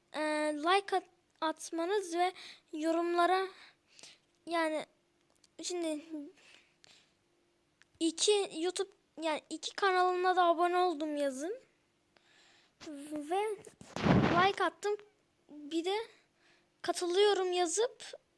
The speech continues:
yanına da, e, Instagram hesabınızı koyun arkadaşlar. İşte şartlar budur arkadaşlar. Yani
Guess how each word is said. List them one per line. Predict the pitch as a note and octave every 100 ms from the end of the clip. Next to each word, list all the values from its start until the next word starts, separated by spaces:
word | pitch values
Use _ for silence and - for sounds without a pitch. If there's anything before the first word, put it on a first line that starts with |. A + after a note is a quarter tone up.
| -
yanına | D#4 E4 E4+ E4+ G4 G4+
da, | G#4 B4 - - - _
e, | D#4+ D#4
Instagram | D4 - F#4+ F4 F4
hesabınızı | E4+ - E4 D#4 D#4 D4
koyun | D#4 C#4
arkadaşlar. | C4 B3+ B3 B3+ - D4 D#4+ - - _ _ _ _ _ _ _ _ _ _ _ _ _ _ _ _ _ _ _ _ _ -
İşte | E4 - F#4
şartlar | D#4+ - F4 F4 F#4+ F4+ E4
budur | F4 D4
arkadaşlar. | C4 B3+ C4 C4 - D#4 - - - - - - - _ _ -
Yani | E4+ E4+ E4